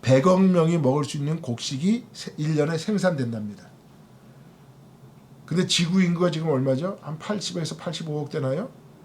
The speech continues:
그런데 왜 지금 굶어 죽는 사람이 있습니까? 정치적 이유 때문에 이것이 분배가 제대로 안 된다는 얘기예요.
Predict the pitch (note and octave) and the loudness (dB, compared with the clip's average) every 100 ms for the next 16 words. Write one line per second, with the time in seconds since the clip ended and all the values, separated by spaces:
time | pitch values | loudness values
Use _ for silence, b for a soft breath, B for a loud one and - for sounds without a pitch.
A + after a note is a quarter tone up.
0 | - B B B - C#4+ C#4 C#4+ A#3+ - | -20 B B B 2 6 8 8 6 6
1 | A3 G#3+ - G3 G3+ G3 G3 F3 F3+ D#3 | 2 2 4 6 6 4 2 2 0 0
2 | D3+ C3 A2+ G#2+ G2+ - - - - - | -2 -4 -4 -8 -12 -18 -20 -20 -20 -20
3 | - - - B B B B B - C3 | -20 -20 -20 B B B B B -2 4
4 | G3+ C4+ - A#3+ B3+ A3 G3+ G#3+ G3+ G3 | 6 6 4 4 4 4 6 6 6 0
5 | F3 G3+ F#3 E3 F#3+ - - G#3 A#3 A3 | 2 2 2 0 -2 -4 4 6 8 6
6 | G#3+ D#3+ C#3+ - B2 G#2+ A2 G#2 G#2 G#2 | 4 0 -4 -6 -6 -6 -6 -8 -12 -14
7 | - G#2 - | -16 -18 -18